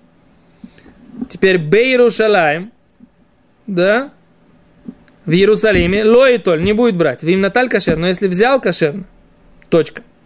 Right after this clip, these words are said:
Это мы сейчас все говорили про то, что как он вырос, этот итрог, что с ним было, да?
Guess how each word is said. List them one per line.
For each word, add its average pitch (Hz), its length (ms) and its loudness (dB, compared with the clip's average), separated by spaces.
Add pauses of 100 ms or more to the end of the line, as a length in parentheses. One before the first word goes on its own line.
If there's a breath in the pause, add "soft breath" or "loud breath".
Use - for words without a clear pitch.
(580 loud breath)
Это 240 220 0
мы 247 100 0
сейчас 214 200 -2
все 214 120 -2
говорили 190 340 0
про 185 160 0
то, 226 160 0
что 180 240 0
как 208 240 -4
он 202 140 -2
вырос, 190 320 -2
этот 143 240 -6
итрог, 156 440 0
что - 220 -4
с 185 60 -6
ним 170 160 -4
было, 147 200 0
да? 165 260 -6